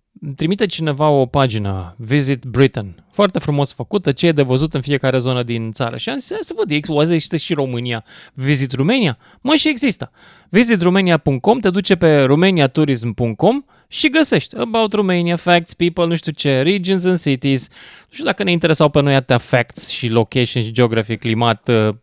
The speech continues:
și așa mai departe. Dar main attractions, să vi le, vi le notați? Deci, prima mare atracție este Black Sea Resorts, adică stațiunile de la Marea Neagră. Dragă ăstuia,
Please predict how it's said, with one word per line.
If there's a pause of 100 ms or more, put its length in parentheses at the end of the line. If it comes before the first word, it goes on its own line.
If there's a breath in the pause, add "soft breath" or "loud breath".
(120)
și
așa
mai
departe. (460 loud breath)
Dar (180)
main
attractions,
să
vi
le, (1160)
vi
le
notați? (380 soft breath)
Deci, (340)
prima
mare
atracție
este
Black
Sea
Resorts, (240)
adică (120)
stațiunile
de
la
Marea
Neagră. (360)
Dragă
ăstuia,